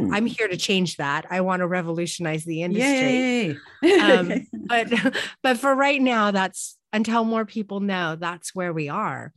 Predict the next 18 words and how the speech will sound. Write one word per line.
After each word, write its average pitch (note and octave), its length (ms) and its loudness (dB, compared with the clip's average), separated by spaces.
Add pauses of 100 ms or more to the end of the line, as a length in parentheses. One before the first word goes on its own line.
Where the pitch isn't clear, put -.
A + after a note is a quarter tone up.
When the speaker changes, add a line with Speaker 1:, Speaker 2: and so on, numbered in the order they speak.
Speaker 1:
Yes. E3+ 280 -4 (420)
Speaker 2:
Um, E3 540 -4 (440)
Speaker 1:
So B3 320 -2 (200)
mirror C4+ 640 2 (160)
neurons, E3 920 0
I G3+ 100 -4
just G#3 280 -6 (160)
love, D#3 500 -2 (840)
it's - 160 -14
hard F#3 160 -2
to G#3 80 -2
say F#3+ 180 0
that D#3 260 0
word, C3 440 -2
mirror G3 200 -2
neurons. F3 460 0 (480)
Um, F3 360 2 (1000)
so F3 640 0